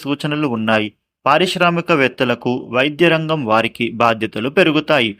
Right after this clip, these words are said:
విద్యార్థులకు అంచనాలు నిజమవుతాయి. మేషరాశి వ్యక్తులకు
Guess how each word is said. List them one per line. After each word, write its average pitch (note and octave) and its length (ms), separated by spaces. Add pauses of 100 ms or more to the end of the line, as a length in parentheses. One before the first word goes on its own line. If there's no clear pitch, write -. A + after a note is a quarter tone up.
(300)
విద్యార్థులకు E3+ 760 (160)
అంచనాలు C#3 480 (100)
నిజమవుతాయి. B2+ 640 (720)
మేషరాశి G3 640 (100)
వ్యక్తులకు C3 540